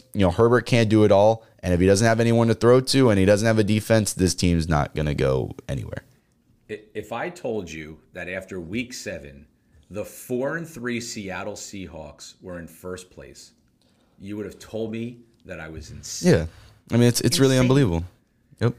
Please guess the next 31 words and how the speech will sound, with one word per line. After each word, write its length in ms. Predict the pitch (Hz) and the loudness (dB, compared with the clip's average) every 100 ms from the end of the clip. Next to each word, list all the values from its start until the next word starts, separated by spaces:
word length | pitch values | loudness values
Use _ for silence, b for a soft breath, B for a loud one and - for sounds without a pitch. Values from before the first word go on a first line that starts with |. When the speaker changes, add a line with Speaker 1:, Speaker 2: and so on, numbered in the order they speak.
| _ | _
Speaker 2:
The 100 | 123 139 | -12 -12
fact, 340 | - 147 160 - | -4 -4 -4 -10
if 140 | 110 | -10
you 100 | 139 | -8
told 260 | 175 170 175 | -8 -8 -8
me 160 | 165 156 | -6 -8
after 240 | 160 151 | -6 -8
week 300 | 127 156 160 | -6 -8 -8
seven 520 | - 156 120 101 90 b b | -8 -6 -6 -8 -10 b b
that 200 | 120 113 | -10 -8
Geno 380 | - 139 175 190 | -8 -8 -8 -10
Smith 420 | - 147 147 151 | -12 -10 -12 -10
was 220 | 131 110 | -12 -8
number 420 | 127 131 139 180 | -6 -4 -4 -6
four 480 | 202 - - 170 165 | -10 -12 -6 -4 -4
in 80 | 160 | -6
the 100 | 147 | -8
league 320 | 139 135 127 | -8 -8 -8
in 140 | 123 117 | -8 -8
Q 240 | - 143 | -10 -8
B 160 | 127 120 | -6 -4
R 160 | 117 | -4
rating, 300 | 110 85 71 - 120 175 | -6 -10 -12 -4 0 0
Speaker 1:
<laughs> 340 | - 185 - - | 0 -2 -2 -14
Speaker 2:
Geno 400 | 139 254 277 277 | -8 -2 2 2
Smith 500 | - 226 240 240 - | 0 0 0 0 -4
is 240 | 190 151 | -8 -8
number 460 | 160 196 220 254 262 | -6 -4 -4 -2 -4
four 340 | - 214 208 | -4 -4 -2
behind 440 | 175 160 156 156 147 | -2 -2 -2 -2 0
Mahomes, 800 | 139 135 156 190 233 269 240 | -2 0 -2 -2 -4 -8 -12